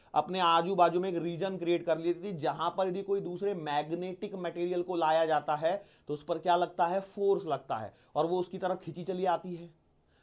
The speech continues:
बराबर है। मैग-, मैग्नेट में सिर्फ और सिर्फ आपको अट्रैक्शन देखने को मिला, बराबर है। लेकिन यदि वहीं मैग्नेट के नॉर्थ पोल और साउथ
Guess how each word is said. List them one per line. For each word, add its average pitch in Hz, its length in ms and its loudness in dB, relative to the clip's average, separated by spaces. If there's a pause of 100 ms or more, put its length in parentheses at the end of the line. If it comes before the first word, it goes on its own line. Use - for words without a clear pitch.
(120)
बराबर 185 300 6
है। 151 40 0
मैग-, 160 480 0
मैग्नेट 165 460 4
में 208 80 2
सिर्फ 196 240 -2
और 185 100 2
सिर्फ 190 180 -4
आपको 170 260 2
अट्रैक्शन 175 380 -4
देखने 175 220 -6
को 170 100 -8
मिला, 165 200 -6 (260)
बराबर 202 240 8
है। 165 60 2
लेकिन 180 420 4 (240)
यदि 175 200 -2
वहीं 196 260 -2
मैग्नेट 180 440 0
के 196 100 2
नॉर्थ 175 340 2
पोल 190 160 2
और 185 100 0
साउथ 156 240 2